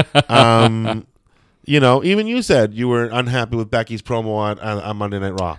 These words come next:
Speaker 1: I didn't, I didn't like her, uh, promo. Yeah, 'cause, well, she got over being Stone Cold Steve Austin when they turned her heel, and then her promo was, and I don't blame Becky for this. It was, now her promo is, uh, like,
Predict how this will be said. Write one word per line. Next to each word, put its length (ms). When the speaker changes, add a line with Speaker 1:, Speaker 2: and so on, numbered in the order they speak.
Speaker 1:
I 180
didn't, 240
I 180
didn't 220
like 220
her, 300
uh, 320
promo. 500
Yeah, 280
'cause, 360
well, 280
she 180
got 300
over 320
being 280
Stone 320
Cold 220
Steve 240
Austin 500
when 140
they 100
turned 280
her 100
heel, 400
and 140
then 100
her 140
promo 500
was, 300
and 360
I 120
don't 200
blame 340
Becky 340
for 180
this. 340
It 100
was, 420
now 320
her 140
promo 580
is, 480
uh, 380
like, 220